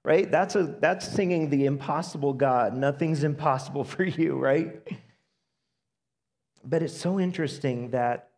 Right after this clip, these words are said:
Jesus draws her faith, though, doesn't he? He's, even though she's expressing incredible faith, he's drawing her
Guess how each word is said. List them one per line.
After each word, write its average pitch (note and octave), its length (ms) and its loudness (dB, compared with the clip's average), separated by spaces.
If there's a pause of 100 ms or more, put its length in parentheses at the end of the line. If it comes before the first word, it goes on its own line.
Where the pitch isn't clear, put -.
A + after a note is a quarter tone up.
(540)
Jesus C#3 520 -2 (340)
draws B2 440 -2
her A#2+ 200 -8
faith, G#2+ 480 -8
though, G2 160 -8
doesn't A#2 340 -4
he? D3 220 -6 (960)
He's, D#3+ 460 -2 (240)
even F3+ 240 2
though F#3 140 2
she's C#3+ 300 -4
expressing D3 600 -2
incredible D3 540 -4
faith, C3 380 -2
he's A#2+ 180 -10
drawing B2+ 440 -4
her G#2 340 -8